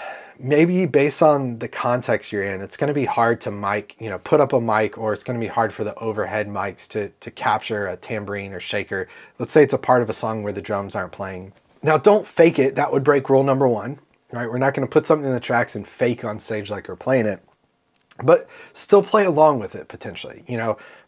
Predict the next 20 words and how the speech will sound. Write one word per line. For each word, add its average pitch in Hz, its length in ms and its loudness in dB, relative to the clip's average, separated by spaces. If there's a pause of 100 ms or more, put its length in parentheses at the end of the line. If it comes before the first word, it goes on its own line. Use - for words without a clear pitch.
(120)
again, 151 240 6
that's 156 200 4
that 185 200 4
stagecraft 151 760 0
of 120 100 -2
the 120 100 -2
visual 127 420 4
of 107 160 0
if 110 160 -10
you 120 80 -6
hear 160 280 0
something, 113 360 -4
you 113 80 -4
wanna 175 140 -2
see 175 160 -8
somebody 131 400 -4
kind 113 200 -8
of 98 120 -12
doing 104 260 -10
something 95 460 -14